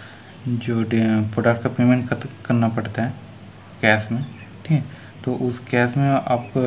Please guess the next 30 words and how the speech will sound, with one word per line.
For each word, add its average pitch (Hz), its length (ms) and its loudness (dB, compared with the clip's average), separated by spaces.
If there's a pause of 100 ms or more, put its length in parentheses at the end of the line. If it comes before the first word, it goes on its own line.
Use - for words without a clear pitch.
जो 123 180 0 (180)
extra 127 600 4
जो 123 260 -2
पैसे 117 380 0
थे 123 100 -2
उस, 123 300 -4
उसको 135 520 -6
आप, 127 220 0 (640)
उसको - 260 2
back 127 320 4
करते 127 280 2
हैं, 151 160 -4 (480)
वो 123 80 2
Amazon 123 380 4 (100)
Pay 127 180 2
में 139 260 2
भी 151 140 2
दे 147 180 0
सकते 156 360 0
हैं 202 60 6
और 131 420 4 (600)
आपका 123 320 0 (200)
in 123 180 2
hand 117 300 4
भी 113 100 4
दे 107 160 2
सकते - 380 -10
हैं। - 60 -14 (680)
तो 117 720 2
आप 120 240 6